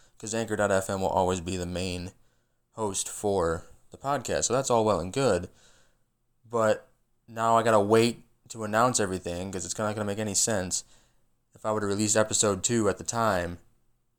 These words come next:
and say all that, and then at the exact same point in time, start making Facebook posts and Instagram posts and Twitter posts about, "Oh, hey,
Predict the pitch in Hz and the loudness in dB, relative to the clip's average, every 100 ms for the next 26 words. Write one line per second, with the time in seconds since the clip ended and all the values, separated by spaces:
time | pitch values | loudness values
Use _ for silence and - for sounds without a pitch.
0 | _ - 98 - 127 117 101 90 90 - | _ -20 -8 0 4 6 6 4 4 2
1 | 101 101 98 95 - _ _ _ _ _ | -2 -2 -2 -4 -8 _ _ _ _ _
2 | _ _ _ _ _ 117 110 - 113 113 | _ _ _ _ _ -14 -14 -14 -8 -6
3 | 107 123 117 - 123 113 - 131 107 104 | 2 4 4 4 2 0 -2 -2 -2 -4
4 | 98 92 87 - - _ - 110 104 95 | -4 -4 -6 -10 -18 _ -10 -8 -6 -8
5 | - 95 90 95 92 98 90 87 - 78 | -4 -4 -4 -8 -10 -6 -4 -4 -4 -4
6 | 95 - 90 87 87 87 90 - - 95 | -6 -6 -6 -8 -6 -8 -6 -8 -8 -8
7 | 87 95 87 - 87 87 - 131 143 120 | -6 -8 -8 -8 -10 -8 -2 -2 0 -2